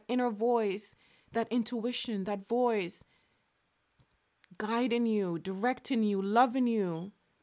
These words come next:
guiding, guiding your every step. Because when you think externally and you're using your, your five senses, then you are just thinking, "This is it. This is my life. I'm no long-,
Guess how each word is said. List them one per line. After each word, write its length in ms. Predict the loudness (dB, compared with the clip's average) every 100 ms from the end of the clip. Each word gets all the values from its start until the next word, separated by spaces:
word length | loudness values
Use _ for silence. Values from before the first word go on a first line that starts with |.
| _ 2
guiding, 520 | 4 4 2 -2 2
guiding 360 | 8 8 8 4
your 140 | 2
every 220 | 0 0
step. 560 | -4 -2 0 2 0 -6 -20 _ _ _ _ _ _ _ _ _ -20 _ -4
Because 320 | 0 0 2
when 140 | 6
you 120 | 6
think 380 | 4 0 0 0 -2
externally 920 | -6 -4 -2 0 0 0 -2 -4 -8 _ _ _ _ _ _ -4
and 140 | 2 2
you're 100 | 4
using 460 | 2 2 2 2
your, 180 | 2 0
your 180 | 0 -2
five 320 | 2 2 2
senses, 760 | 0 -2 -2 -2 -2 -2 -6 -16 _ _ _ _ _ _ _ _
then 440 | -2 0 2 0 -2 _ _ _ _ _ -8
you 320 | -2 2 4
are 300 | 8 8 8
just 380 | 4 -2 -2 -4
thinking, 420 | -2 0 0 2
"This 260 | 2 0 -2
is 160 | -2
it. 400 | 0 0 -4 -16 _ _ _
This 220 | -2 0 -2
is 140 | -2
my 160 | 0 2
life. 560 | 4 4 2 -4 -10 -20 _ 2
I'm 220 | 6 6
no 140 | 6
long-, 180 | 4 2